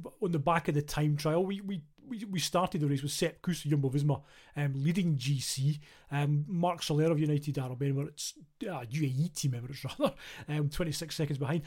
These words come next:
Remco Evenepoel of Soudal Quick-Step, um, a minute and nine back in third place, with Jumbo-Visma's Primoz Roglic, one thirty-six, Lenny Martinez, uh,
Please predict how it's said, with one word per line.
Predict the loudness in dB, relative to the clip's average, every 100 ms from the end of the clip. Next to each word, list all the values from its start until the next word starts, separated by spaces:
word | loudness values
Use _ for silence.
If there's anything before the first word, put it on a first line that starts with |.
| -8 -10
Remco | 0 2 6 8
Evenepoel | 8 6 8 8 8
of | 2 -4
Soudal | -6 0 2 2
Quick-Step, | 0 -2 0 4 6 6 0 -4
um, | 0 2 2 0
a | 0
minute | 4 4 2
and | 0 0
nine | 2 2 0 -2 -2
back | -2 -2 -4
in | -2 0
third | 0 -4 -6
place, | -2 2 0 -2 -18 -6
with | -2 -2 -4 -14 -4
Jumbo-Visma's | -2 0 2 2 4 6 6
Primoz | 2 0 0 2
Roglic, | 2 2 0 0
one | 0 0
thirty-six, | 0 -4 -6 -6 -6 -4
Lenny | -2 2
Martinez, | 0 -2 -6 -2 0 2 0 0
uh, | -4 -8